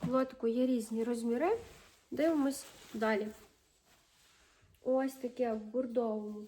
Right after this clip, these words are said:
кольорі. Дуже нарядне, дуже красиве. Покажу вам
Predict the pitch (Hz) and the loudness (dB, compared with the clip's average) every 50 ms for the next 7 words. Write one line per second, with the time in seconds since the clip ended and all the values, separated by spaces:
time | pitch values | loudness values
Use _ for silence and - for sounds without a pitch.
0 | - - - 226 220 208 214 208 208 226 247 277 349 427 - - - - _ _ | -12 -8 -6 -4 -4 -4 -4 -6 -4 -4 -4 -2 -2 -2 -4 -6 -12 -20 _ _
1 | _ _ _ _ _ _ _ - 220 214 240 240 240 233 226 220 214 208 208 208 | _ _ _ _ _ _ _ -12 -8 -4 -2 0 0 0 -2 -2 -4 -4 -4 -2
2 | 214 220 226 254 294 311 311 285 262 240 226 214 233 247 240 233 214 220 214 - | -2 -2 -2 0 0 0 0 2 2 0 0 0 0 0 -2 -2 -4 -4 -4 -4
3 | 220 226 220 - - - 311 339 339 302 269 - - 226 214 - 233 220 233 233 | -6 -6 -6 -4 0 2 4 4 4 4 2 -2 -4 -6 -4 -2 -2 -2 0 0
4 | 220 214 208 208 208 | 2 2 2 0 0